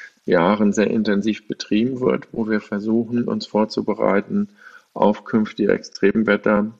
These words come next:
also Starkregenthemen oder Hitze. Und da sind durchaus einige Städte vorgeprescht,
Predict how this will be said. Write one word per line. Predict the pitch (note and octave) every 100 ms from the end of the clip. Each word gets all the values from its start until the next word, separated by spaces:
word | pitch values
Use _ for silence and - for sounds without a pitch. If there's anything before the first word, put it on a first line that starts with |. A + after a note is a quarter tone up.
| _ -
also | G1+ -
Starkregenthemen | - G2 G#2 - G2 G2 G2 G2+ F#2+ G2
oder | - G2 F#2+
Hitze. | A#2 G#2+ - - - - - -
Und | A2
da | G2+
sind | A2
durchaus | A2+ G#2+ G2+ G#2+ -
einige | F#2+ G2+ G2+ G#2
Städte | - - - G#1+ G#2 _ _ _ -
vorgeprescht, | - - - - - - A#2 -